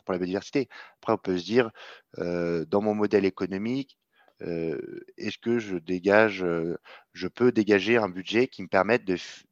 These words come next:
de financer des, des projets, heu, heu, sur le terrain qui peuvent contribuer à, heu, créer des forêts, à recréer, heu, heu, des zones humides, heu, bref,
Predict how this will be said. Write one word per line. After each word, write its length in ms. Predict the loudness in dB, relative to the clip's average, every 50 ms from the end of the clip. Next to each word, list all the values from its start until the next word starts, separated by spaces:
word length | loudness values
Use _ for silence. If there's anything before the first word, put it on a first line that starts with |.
| _
de 80 | -14 -14
financer 720 | -12 -14 -14 -14 -8 -6 -4 -6 -6 -6 -4 -4 -4 -2
des, 180 | -2 -2 -4 -2
des 120 | -4 -8
projets, 520 | -8 -6 -4 -4 -4 -2 -2 -2 -2 0 0
heu, 240 | 0 -2 -4 -6 -10 _ -20 -20 -20 -20 -20 _ _ -14 -12
heu, 460 | -8 -8 -6 -6 -6 -6 -6 -8 -8
sur 160 | -10 -8 -10 -10
le 40 | -4
terrain 360 | 0 2 2 2 0 -2 -6 _ _ _ _ _ _ _ _ _ _ -20 _
qui 120 | -20 -20 -8
peuvent 400 | -2 2 2 2 2 0 -2 -6
contribuer 560 | -6 -10 -12 -12 -10 -12 -10 -4 -2 0 2
à, 400 | 2 2 2 0 0 -2 -2 -4
heu, 140 | -6 -8 -12 -14 -20 _ _ _ _ _ _ _ _ _ _ -20 -20 -16 -14
créer 240 | -10 -6 -6 -4 -4
des 120 | -4 -6
forêts, 680 | -6 -4 -4 -4 -2 0 0 0 2 2 2 2 2 0
à 120 | 0 -2
recréer, 840 | -4 -4 -4 -6 -6 -8 -16 -10 -6 -4 -4 -2 -2 -2 -2 0 0 0
heu, 120 | -2 -2 -6 -10 -18 -18 -18 -18 -20 _ -12
heu, 100 | -12 -10 -8
des 140 | -6 -8
zones 240 | -6 -6 -6 -8 -6
humides, 440 | -8 -8 -8 -8 -6 -6 -4 -2 0
heu, 220 | 0 2 0 0
bref, 420 | 0 2 2 0 0 -2 -8 -20